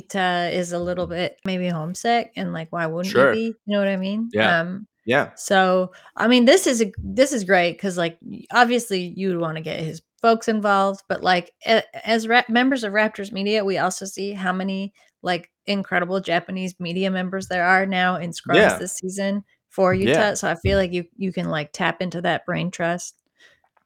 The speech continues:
Speaker 1: you know, get, get some faves from, like, all the different regions,
Speaker 2: Mm-hmm.
Speaker 1: uh, in Japan and, like, make him a nice, uh, make him a nice care package.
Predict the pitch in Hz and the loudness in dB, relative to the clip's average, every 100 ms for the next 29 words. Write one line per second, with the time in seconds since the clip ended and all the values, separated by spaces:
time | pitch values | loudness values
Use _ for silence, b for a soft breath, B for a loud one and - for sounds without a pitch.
0 | - 190 160 156 - - 170 - - 190 | -4 0 0 -2 -6 0 0 -2 -8 -4
1 | - - 170 - 165 160 170 - 170 156 | -4 -2 -4 -2 0 0 -2 -4 -4 -4
2 | 160 - 160 165 175 165 165 139 170 165 | -4 -2 -2 -2 -4 -2 -4 -4 -8 -6
3 | 175 170 175 - - _ _ _ _ 151 | -4 -4 -4 -8 -16 _ _ _ _ -10
4 | 127 165 151 165 165 165 180 165 180 185 | -4 -2 -2 -4 -6 -4 -2 -2 -2 -2
5 | 185 180 196 208 233 247 247 247 254 254 | -4 -6 -4 -2 0 0 0 0 -2 -6
6 | - 247 247 247 254 269 262 262 269 269 | -8 -4 -2 -2 0 0 0 -2 -4 -6
7 | 277 269 - 147 - - - | -10 -10 -8 -10 -10 -18 -18